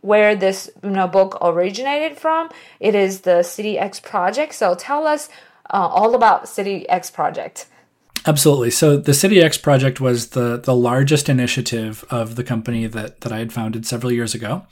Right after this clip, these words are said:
Speaker 2: And that's the curriculum that is now in use all over the world and on every continent in thousands of schools. And the, the book actually has grown out of that. So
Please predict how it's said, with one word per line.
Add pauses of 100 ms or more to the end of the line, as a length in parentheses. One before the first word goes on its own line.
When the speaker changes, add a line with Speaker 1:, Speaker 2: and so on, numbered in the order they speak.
(600)
Speaker 2:
And
that's
the
curriculum
that
is
now
in
use
all
over
the
world
and (360)
on
every
continent
in
thousands
of
schools. (120)
And (460)
the,
the
book
actually
has
grown
out
of
that.
So